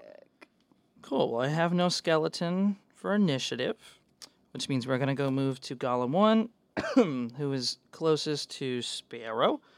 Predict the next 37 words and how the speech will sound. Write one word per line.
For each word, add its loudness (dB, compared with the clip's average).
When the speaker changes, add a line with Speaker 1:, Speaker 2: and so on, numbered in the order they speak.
Speaker 1:
God. 4
Speaker 2:
I'm -2
gonna 2
roll 8
a 2
wisdom -4
Speaker 1:
Damn -4
it. -2
Speaker 2:
saving 0
throw 0
here -2
because -6
I 2
realize 0
that -6
in -2
this -2
moment, 0
if 0
it 4
hits 4
you, 2
there's 0
a -10
chance -2
you -8
go -6
down. -14
Speaker 1:
Yeah. -6
Speaker 2:
So -2
I'm 2
gonna 4
roll, 4
uh, -2
to -14
see -2
if -4